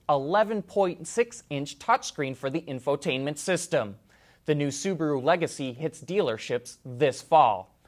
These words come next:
And Nissan refreshed the two-row Rogue Sport. The hood, V-Motion grille, and bumper are all new up front,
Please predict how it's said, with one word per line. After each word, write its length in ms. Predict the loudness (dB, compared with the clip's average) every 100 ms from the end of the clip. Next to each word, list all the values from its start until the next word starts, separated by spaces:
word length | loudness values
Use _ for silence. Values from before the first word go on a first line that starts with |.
| _ _ 0
And 260 | 2 4 2
Nissan 480 | -2 2 2 4 0
refreshed 640 | -4 4 6 6 2 -16 _
the 100 | -4
two-row 720 | -4 -2 -2 4 6 6 4 -4 -6
Rogue 360 | 6 8 6
Sport. 580 | 2 2 8 10 8 4 _ _ _ _ -6
The 100 | -6
hood, 420 | 2 4 4 2 -12 _ -14
V-Motion 720 | 0 2 4 2 2 -4 -6
grille, 340 | 0 4 4 2
and 200 | 0 6
bumper 420 | 4 6 0 2
are 180 | 2 4
all 200 | 6 4
new 200 | 2 0
up 200 | 0 -2
front, 340 | -4 0 0